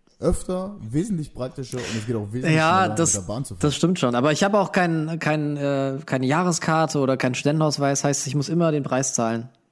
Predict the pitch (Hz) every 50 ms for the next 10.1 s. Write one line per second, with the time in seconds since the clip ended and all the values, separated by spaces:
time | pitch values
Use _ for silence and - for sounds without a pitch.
0 | _ _ _ _ _ _ _ - 98 92 92 101 107 110 107 - - 98 107 -
1 | - 107 95 - 104 - 101 92 - 98 92 87 80 82 90 87 85 87 80 87
2 | 87 87 90 95 85 - 85 87 90 87 87 92 95 - - _ _ _ - -
3 | 587 - - - - - - - - - 107 104 101 101 135 - 135 123 117 -
4 | - - - - - - - - _ _ - - _ - - _ _ _ - -
5 | 156 151 - 202 156 180 262 330 311 202 143 120 120 127 147 135 135 127 127 -
6 | 127 - - - 110 110 110 110 110 131 156 214 240 - 208 190 - 208 214 202
7 | - 311 349 349 185 117 127 160 180 208 262 247 262 285 262 254 254 247 214 175
8 | 156 - - - - - 139 139 135 180 135 139 143 170 165 - 170 185 - 220
9 | 208 196 185 180 185 170 - 180 175 147 123 110 110 120 147 156 - - 170 175
10 | 170